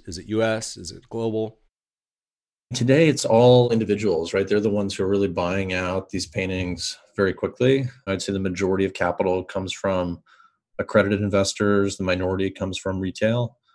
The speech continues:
Speaker 2: It's really everyone. You did mention one thing I agree with is, is kind of this online self-directed Robinhood investor dynamic today. I share the same concern.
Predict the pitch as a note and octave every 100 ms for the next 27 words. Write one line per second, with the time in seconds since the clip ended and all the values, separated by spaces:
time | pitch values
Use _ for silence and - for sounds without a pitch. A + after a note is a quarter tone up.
0 | _ _ _ A2 - A2+ F#2+ F#2+ G2 F#2
1 | F2 - _ C#3 B2 D#3+ C#3 B2+ A#2 A2
2 | A2 G#2+ G2+ G2 G2 G2 G#2 G2 F2 F2+
3 | F2+ - - - G2+ F2+ F2 - - _
4 | _ - G#2 A2+ A2 G#2 G2+ - G2+ -
5 | G2+ F#2+ F#2 - F#2+ F2+ F2+ E2+ - _
6 | G#2+ F2+ F2+ F#2 F#2 F2+ F2 F2 - G2
7 | E2+ E2 E2+ G2 - G#2+ A2 A2+ A2+ -
8 | - - G2+ - A#2+ G#2 F2 G2 F2+ D#2+
9 | F#2+